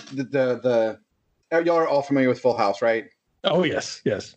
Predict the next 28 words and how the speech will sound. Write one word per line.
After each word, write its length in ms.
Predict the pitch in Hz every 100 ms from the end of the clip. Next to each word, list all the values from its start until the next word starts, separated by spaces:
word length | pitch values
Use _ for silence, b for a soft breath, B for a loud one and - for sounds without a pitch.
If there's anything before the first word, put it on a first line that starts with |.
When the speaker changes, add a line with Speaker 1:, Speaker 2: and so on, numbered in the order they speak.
| _ _ -
Speaker 1:
Uncle 240 | 156 175
Jesse, 400 | 151 165 151 156
Uncle 220 | 143 139
Joey 340 | 123 143 135 131
buy 600 | 131 127 127 127 120 123
what 280 | 123 123 135
used 240 | 135 -
to 80 | 135
be 240 | 131 123 113
a, 560 | 117 113 110 107 110
uh, 480 | 104 110 104 101 98 - b b b b _ _ _ _ _ -
a 60 |
bar 640 | 123 - 127 127 127 127 120
music 480 | 123 127 123 123 107
venue 400 | 135 131 139 135
scene 280 | 143 143
that's 200 | 127 120
now 160 | 120 120
a 40 |
laundromat, 640 | 113 110 120 156 175 190 - _ _ _ 151
and 120 | 143
they 120 | 139
all 160 | 147 151
go 240 | 147 160
to 160 | 160 143
it 80 | -
to 80 | 131
see 180 | -